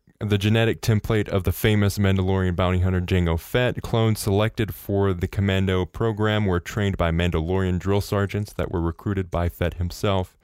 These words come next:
to train them to become the deadliest soldiers in the clone army that the average clone trooper, okay,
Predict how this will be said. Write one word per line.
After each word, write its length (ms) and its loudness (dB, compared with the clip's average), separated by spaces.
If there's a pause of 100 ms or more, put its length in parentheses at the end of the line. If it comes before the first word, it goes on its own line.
(480)
to 100 -2
train 380 0
them 400 2
to 160 -2
become 480 0
the 140 0
deadliest 440 0
soldiers 380 0
in 160 0
the 80 0
clone 280 0
army 340 0
that 160 -2
the 140 -4
average 360 0
clone 220 0
trooper, 520 -2 (480)
okay, 220 -6